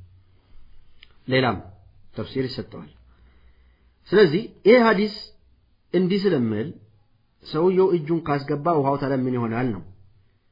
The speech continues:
አይነጅስም ወይ ነው? በዚህ ዙሪያ ነቢ ሰለላሁ ዐለይሂ ወሰለም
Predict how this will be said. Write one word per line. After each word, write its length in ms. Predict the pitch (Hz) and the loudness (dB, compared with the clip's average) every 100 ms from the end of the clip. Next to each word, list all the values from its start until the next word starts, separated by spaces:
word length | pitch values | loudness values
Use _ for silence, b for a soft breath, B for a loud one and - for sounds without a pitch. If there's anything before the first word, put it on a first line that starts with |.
| _ _ _ _ _ - | _ _ _ _ _ -4
አይነጅስም 580 | 139 156 147 123 120 117 | 0 2 0 -4 -8 -6
ወይ 160 | 110 131 | -4 -4
ነው? 100 | 85 - - _ _ _ _ _ _ _ _ _ _ _ _ _ _ _ _ _ _ _ _ _ _ _ _ _ _ _ _ - | -6 -14 -20 _ _ _ _ _ _ _ _ _ _ _ _ _ _ _ _ _ _ _ _ _ _ _ _ _ _ _ _ -6
በዚህ 200 | 139 175 | -2 0
ዙሪያ 220 | 202 185 170 | 2 2 2
ነቢ 140 | 170 | 0
ሰለላሁ 180 | 160 160 | -2 -6
ዐለይሂ 100 | 175 | -4
ወሰለም 280 | 165 127 | -4 -4